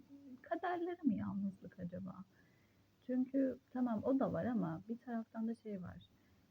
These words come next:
Yani şans biraz da ya. Borderline'ın şansı yok. Neyse çalışmıyor kadın zaten ileride. Başka biriyle evleniyor. Bu empat oluyor.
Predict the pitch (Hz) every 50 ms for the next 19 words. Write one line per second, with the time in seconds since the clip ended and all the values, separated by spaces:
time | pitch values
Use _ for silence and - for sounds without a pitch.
0 | _ _ _ _ _ - - - - - - _ _ _ 233 233 226 220 214 220
1 | 220 226 226 - - _ _ _ _ - _ _ _ - - - - - - -
2 | - - 302 285 - - - - - 285 - - - - - 415 466 427 285 285
3 | - - _ - 180 202 220 - - - 208 220 - 294 - - - - 247 254
4 | 226 226 220 214 220 214 208 208 208 214 214 220 - 226 214 208 202 202 - _
5 | 208 190 175 - - _ - - - - - _ _ - - _ _ - _ _
6 | _ _ _ - 254 262 262 254 - - _ - 262 262 254 262 254 - - 311
7 | 320 320 320 - _ - - - - - - - - - - - - - - -
8 | - 185 180 180 175 - 175 - 208 208 208 220 226 226 240 233 214 214 - -
9 | _ - 214 208 208 208 208 202 190 180 175 180 180 180 185 180 185 196 208 208
10 | 220 214 185 - 202 196 202 202 - 202 - - - 180 175 - - - -